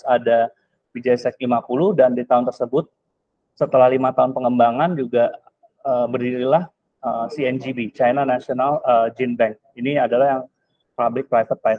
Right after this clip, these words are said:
partnership di B J I dengan pemerintahan China. Fase pertama. Nah, nanti seperti apa nanti akan saya sampaikan. Kemudian di bulan Maret ini yeast ya, jadi yeast juga masuk science.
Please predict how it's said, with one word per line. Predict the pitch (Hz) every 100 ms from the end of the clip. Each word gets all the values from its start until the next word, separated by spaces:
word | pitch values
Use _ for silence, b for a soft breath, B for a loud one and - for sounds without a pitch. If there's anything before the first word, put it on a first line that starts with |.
| -
partnership | - 113 113 - 127 _
di | 113
B | 107
J | 117 127
I | 113
dengan | 117
pemerintahan | 107 110 107 104 98
China. | 107 104 - - B B B _ _ _
Fase | 113 113 117
pertama. | - - 110 110 101 _ _ _ _
Nah, | 107 101 - _ -
nanti | 110
seperti | 135 - 117 120
apa | 117
nanti | 135 123
akan | 127 117
saya | - 113
sampaikan. | 110 - 110 107 135 165 180 185
Kemudian | 185 127 123 120 120 120 151 170 - _ _ _ _ _ _ _
di | 123
bulan | 120 120 120 120 123 120 120 _ _ -
Maret | 120 147 - _ 131
ini | 127 165 170 165 _ _ _ _ _ _ _ _ _ _ - 143 _ _ _
yeast | 123 156 160
ya, | 123 127 147
jadi | - 113 135 135
yeast | 131
juga | 123 113
masuk | 113 - -
science. | - 110 123 156 -